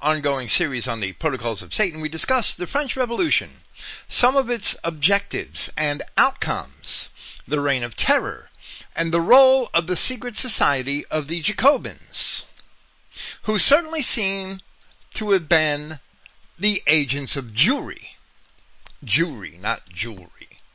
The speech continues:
As we demonstrated, it was the Jacobins who forced the issue in the National Assembly, which gave the Jews of France full political rights, a year before they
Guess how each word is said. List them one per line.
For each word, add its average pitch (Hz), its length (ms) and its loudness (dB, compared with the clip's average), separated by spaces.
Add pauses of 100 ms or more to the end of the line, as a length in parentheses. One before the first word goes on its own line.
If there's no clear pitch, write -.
(3000)
As 247 200 6
we 285 140 -2
demonstrated, 165 680 0 (460)
it 185 140 4
was 190 240 2
the 185 160 -2
Jacobins 196 760 2
who 156 200 0
forced 269 520 -2
the 233 280 -8
issue 101 480 0 (500)
in 147 140 -4
the 151 140 -2
National 143 440 0
Assembly, 113 640 -2 (480)
which - 260 2
gave 214 300 2
the 180 160 -4
Jews 220 380 2
of 220 100 -4
France 139 500 -2
full 165 300 0
political 208 460 0
rights, - 680 -2 (560)
a 185 120 6
year 277 320 0
before 269 400 4
they 175 540 4